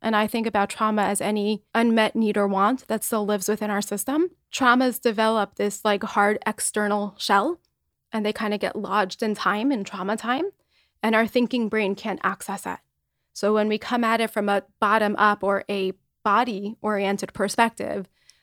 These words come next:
all of a sudden now we can drain it, right? So E M D R, it's desensitization. We wanna, like,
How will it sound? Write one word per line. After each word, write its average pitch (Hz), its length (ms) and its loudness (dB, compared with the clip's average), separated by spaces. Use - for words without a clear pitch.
all 226 200 2
of 214 80 -2
a 233 40 2
sudden 214 380 -2
now 202 240 2
we 190 160 -4
can 202 400 -6
drain 247 320 2
it, - 260 -10
right? 202 240 -4
So 208 160 -4
E 254 160 -2
M 240 120 0
D 220 180 -4
R, 220 340 2
it's - 300 -4
desensitization. 226 1120 0
We 202 80 0
wanna, 208 260 2
like, 196 200 0